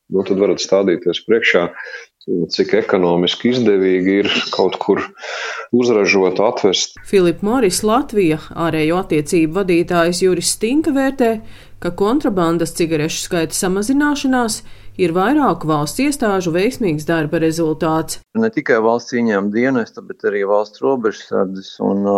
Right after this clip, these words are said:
Speaker 3: policijas nopelns redzam, ā, šos te aizturētās kravas un arī šī pastiprinātā kontrole, kas mums šobrīd ir uz robežām, nozīmē to,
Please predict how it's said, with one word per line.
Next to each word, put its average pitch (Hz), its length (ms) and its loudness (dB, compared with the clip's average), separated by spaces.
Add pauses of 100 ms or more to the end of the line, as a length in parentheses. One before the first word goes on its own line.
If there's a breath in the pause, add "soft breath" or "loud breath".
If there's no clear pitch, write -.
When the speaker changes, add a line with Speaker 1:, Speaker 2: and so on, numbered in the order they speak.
Speaker 3:
policijas 101 800 -2 (140)
nopelns 98 920 -2
redzam, 101 560 0
ā, 50 160 -6 (240)
šos - 280 -14
te 95 160 0
aizturētās 90 640 -2
kravas 110 560 -2 (520 loud breath)
un 98 440 0
arī 98 300 2
šī - 220 -16
pastiprinātā 95 800 0
kontrole, 127 600 0
kas - 140 -18
mums 95 240 -8
šobrīd 90 360 -4
ir 92 120 -4
uz - 100 -12
robežām, 113 640 -2 (340 loud breath)
nozīmē 98 560 0
to, 101 220 0